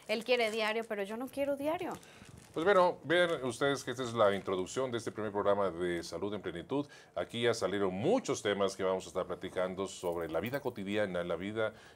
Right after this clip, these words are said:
Speaker 2: eh, sexual que estamos diario e-, ejerciendo todos y cómo vamos a poder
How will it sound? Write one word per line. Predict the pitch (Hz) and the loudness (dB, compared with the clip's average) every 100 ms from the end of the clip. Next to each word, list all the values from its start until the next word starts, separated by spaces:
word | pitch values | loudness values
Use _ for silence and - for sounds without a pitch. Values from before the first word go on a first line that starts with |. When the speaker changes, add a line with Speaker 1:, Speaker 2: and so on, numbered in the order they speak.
| - | -8
Speaker 2:
eh, | 95 90 90 87 85 87 87 92 - - | -2 0 0 0 -2 -4 -10 -16 -18 -20
sexual | - 139 123 - 117 117 117 | -10 -6 -4 4 8 8 4
que | |
estamos | 101 104 101 95 - | -2 0 0 -2 -6
diario | 101 104 101 101 95 | 0 0 2 0 -2
e-, | 85 90 85 | -4 -6 -8
ejerciendo | - 92 - 95 95 | -6 -8 -6 -6 -4
todos | 117 98 104 - - - | 0 0 -2 -8 -16 -10
y | 104 | -2
cómo | 135 139 | 0 2
vamos | 131 123 | 0 0
a | 110 | -4
poder | 107 104 | -2 -2